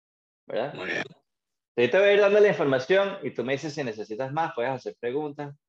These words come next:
Speaker 1: y quiero tu opinión.
Speaker 2: Perfecto, perfecto, perfecto.
Speaker 1: Este, entonces, el perfil, te voy a describir lo que yo vi en su perfil.
Speaker 2: Por favor, eso es lo que te iba a
Speaker 1: ¿Verdad?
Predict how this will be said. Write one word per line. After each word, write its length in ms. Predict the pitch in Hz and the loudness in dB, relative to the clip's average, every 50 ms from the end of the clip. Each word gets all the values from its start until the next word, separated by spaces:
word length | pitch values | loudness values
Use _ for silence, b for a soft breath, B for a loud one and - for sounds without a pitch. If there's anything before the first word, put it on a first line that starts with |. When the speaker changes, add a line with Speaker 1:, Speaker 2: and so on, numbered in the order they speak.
| _ _ _ _ | _ _ _ _
Speaker 1:
y 80 | 104 | -6
quiero 240 | - - 110 107 110 | -2 2 2 4 4
tu 100 | - 123 | 4 2
opinión. 240 | 117 - - - - | 2 2 0 0 0
Speaker 2:
Perfecto, 300 | - 107 82 - - - - _ _ _ _ _ | 0 -2 -2 -4 -8 -16 -20 _ _ _ _ _
perfecto, 440 | - - 107 - - 110 - - - - | -2 -2 0 0 0 -4 -4 -6 -6 -4
perfecto. 340 | - 117 - 95 - - | -4 -2 -2 -2 -2 0
Speaker 1:
Este, 240 | 107 98 87 - - _ _ _ _ _ _ _ _ _ _ | 0 0 0 -4 -8 _ _ _ _ _ _ _ _ _ _
entonces, 560 | - 113 104 - 127 117 107 95 - - - - _ _ _ _ _ | -8 -6 -2 0 0 0 0 -2 -6 -12 -16 -18 _ _ _ _ _
el 220 | - 156 165 156 | -2 -2 0 0
perfil, 420 | - 170 165 160 - - 190 170 135 | 0 -2 -2 0 0 0 0 2 2
te 80 | 151 | 2
voy 80 | 156 170 | 4 4
a 60 | 202 | 4
describir 420 | 240 214 - - 160 175 190 214 214 | 4 2 0 0 0 2 2 2 2
lo 100 | 220 175 | 2 0
que 100 | 175 156 | 0 0
yo 160 | 147 147 147 147 | 2 2 2 2
vi 260 | 147 131 110 101 107 | 0 -2 -4 -6 -10
en 80 | 117 | -10
su 160 | 120 - 110 104 | -10 -12 -12 -12
perfil. 320 | 110 - _ _ - - | -12 -12 _ _ -10 -2
Speaker 2:
Por 160 | - 135 127 120 | 0 0 2 2
favor, 220 | - 123 120 160 | 2 2 2 2
eso 200 | 156 131 - - | 2 0 0 0
es 0 | |
lo 60 | 160 156 | 0 2
que 60 | 139 | 2
te 60 | 135 | 4
iba 80 | 139 139 | 2 2
a 40 | |
Speaker 1:
¿Verdad? 60 | 127 | 2